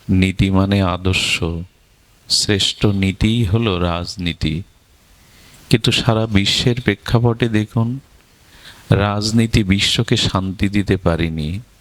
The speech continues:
দিয়েছে যুদ্ধ, দিয়েছে দুর্বলের প্রতি সবলের অত্যাচার। এখন অর্থের দ্বারা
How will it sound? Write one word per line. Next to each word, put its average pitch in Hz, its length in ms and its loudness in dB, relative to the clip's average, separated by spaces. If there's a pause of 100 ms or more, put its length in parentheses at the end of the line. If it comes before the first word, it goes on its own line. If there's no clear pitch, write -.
(160)
দিয়েছে 95 400 2
যুদ্ধ, 87 680 0 (880)
দিয়েছে 85 520 2
দুর্বলের 92 720 2
প্রতি - 300 -2
সবলের 92 600 -2
অত্যাচার। 76 640 -2 (2250)
এখন 101 520 2 (1400)
অর্থের 135 640 0
দ্বারা 131 460 0